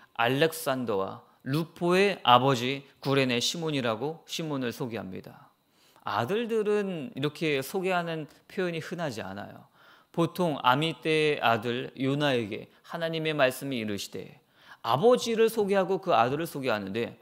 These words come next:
지금 본문은요, 반대로 소개하고 있어요. 왜 그럴까요? 그 아들들이 특별한 인물이라는 거예요.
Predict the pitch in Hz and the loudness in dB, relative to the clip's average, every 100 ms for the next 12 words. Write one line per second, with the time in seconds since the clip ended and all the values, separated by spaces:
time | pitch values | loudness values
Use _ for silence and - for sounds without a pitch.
0 | _ _ - 170 175 185 156 160 160 156 | _ _ -6 -2 0 -2 -2 -2 -2 -4
1 | 143 147 156 _ - 113 123 185 202 170 | -4 -6 -8 _ -4 0 2 0 -2 -2
2 | 143 113 107 - 98 110 - _ - - | 0 0 -2 -6 -10 -10 -16 _ -10 0
3 | 123 160 220 - 104 - - - _ - | 2 4 4 2 0 -2 -10 -20 _ -20
4 | - _ - 185 196 - - - 117 135 | -20 _ 2 6 6 2 -14 0 2 4
5 | 185 165 170 202 269 - _ _ _ - | 2 2 0 0 -2 -14 _ _ _ -20
6 | - 185 180 131 107 98 98 95 95 - | -6 -2 0 0 -2 -4 -6 -8 -12 -16
7 | - | -18